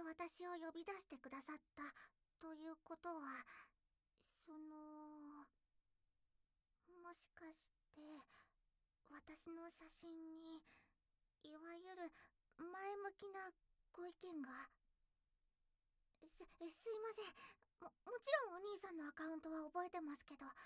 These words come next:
何を書かれてるか怖くて、一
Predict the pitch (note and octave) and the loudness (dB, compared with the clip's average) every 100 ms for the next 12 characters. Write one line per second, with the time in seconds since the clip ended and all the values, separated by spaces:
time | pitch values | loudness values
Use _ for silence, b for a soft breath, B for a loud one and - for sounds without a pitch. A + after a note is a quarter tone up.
0 | B B _ - F4+ F#4+ G#4 F4 E4+ - | B B _ -18 -4 -2 -2 -2 -4 -6
1 | D4 E4 E4 D#4+ C#4+ D4 - C#4 C#4 - | -6 -4 -4 -4 -6 -8 -6 -4 -6 -8
2 | F4+ F4 F4 - D4 C4 - B B _ | -6 -4 -4 -8 -6 -6 -6 B B _
3 | _ - - | _ -20 -16